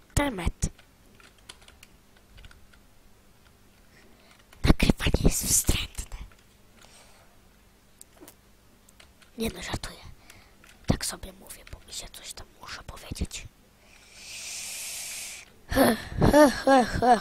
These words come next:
ha, Gdzie by tu skoczyć? Czy doskoczymy?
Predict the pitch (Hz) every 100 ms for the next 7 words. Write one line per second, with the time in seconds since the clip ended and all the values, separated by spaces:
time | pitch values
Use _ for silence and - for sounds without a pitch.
0 | - - 190 - - 180 - - - -
1 | - - - - - - 233 214 - -
2 | - - - - - - - - - -
3 | - - - - 285 - - 277 - 320
4 | 330 349